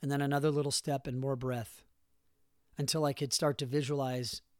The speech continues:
and see myself moving forward on the path. And that's really what it is. Whatever it is you want to do in your life, it's one step at a time, one baby step.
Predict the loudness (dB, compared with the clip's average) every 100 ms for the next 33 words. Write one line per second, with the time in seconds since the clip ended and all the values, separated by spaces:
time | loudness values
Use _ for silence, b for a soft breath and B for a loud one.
0 | -8 -4 -2 0 0 0 0 0 0 -2
1 | -6 -18 _ _ _ _ -2 -2 -2 0
2 | 2 2 -2 -6 _ -4 -4 -2 -2 -2
3 | -4 -12 -20 _ _ _ _ _ _ _
4 | -2 0 2 4 6 6 4 6 4 4
5 | 2 -4 -8 _ _ _ _ _ _ _
6 | _ _ _ -20 -20 _ -16 -2 2 4
7 | 6 6 6 4 4 4 4 2 2 0
8 | -2 -4 -8 -14 _ _ -8 -6 -4 0
9 | 0 0 -2 -4 -4 -6 -6 -6 -6 -6
10 | -8 _ _ _ _ _ -2 0 0 0
11 | -2 -2 -4 -4 -6 -10